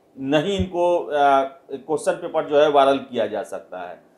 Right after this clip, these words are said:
हालांकि दो हज़ार सोलह में बीएसएससी मामले को लेकर पटना पुलिस ने एसआईटी का गठन किया था, जिसमें बीएसएससी के जो अध्यक्ष हैं सुधीर कुमार, सचिव परमेश्वर राम, सभी की मिली भगत मिली थी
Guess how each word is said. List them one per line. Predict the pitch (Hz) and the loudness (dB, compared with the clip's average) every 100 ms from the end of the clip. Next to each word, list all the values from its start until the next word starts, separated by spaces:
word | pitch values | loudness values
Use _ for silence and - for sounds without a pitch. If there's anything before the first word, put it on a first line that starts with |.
| _ _ _ _ _ 151 | _ _ _ _ _ 4
हालांकि | 185 185 190 | 4 4 0
दो | 175 | 6
हज़ार | 175 180 175 | 8 10 8
सोलह | 180 185 190 | 4 4 4
में | 185 131 | 4 -4
बीएसएससी | 151 185 180 175 - 175 | -4 -4 -2 -6 -6 -4
मामले | 160 156 165 | -2 -2 -2
को | 170 | -4
लेकर | 156 160 165 | -4 0 0
पटना | 156 - 147 156 156 | 0 -4 -4 -2 -4
पुलिस | 165 156 - | -4 -8 -6
ने | 151 | -2
एसआईटी | 147 151 151 160 | 0 0 0 0
का | 156 | 0
गठन | 139 139 160 | 0 -2 -4
किया | 156 156 151 | -6 -2 0
था, | 156 151 | 0 -2
जिसमें | 139 139 151 156 147 - _ _ _ _ _ _ - 117 | -4 -10 -6 -6 -6 -10 _ _ _ _ _ _ -14 -4
बीएसएससी | 160 185 165 160 151 | -2 0 -2 -6 -8
के | 160 | -6
जो | 156 147 147 | -4 0 2
अध्यक्ष | 143 127 117 147 151 - | 2 0 0 0 0 -4
हैं | 151 151 | -6 -6
सुधीर | 147 - 120 135 139 | -8 -14 -8 -8 -8
कुमार, | 156 147 147 - - _ _ _ | 0 4 4 2 -8 _ _ _
सचिव | 156 147 170 170 | -2 0 -4 -2
परमेश्वर | 160 147 147 165 165 | 0 2 0 2 4
राम, | 156 160 | 4 2
सभी | - 170 160 175 | 0 0 0 -2
की | 165 | -6
मिली | 156 151 127 | -4 -4 0
भगत | 139 139 147 | 4 4 2
मिली | 147 147 | -2 -8
थी | 147 151 | -8 -12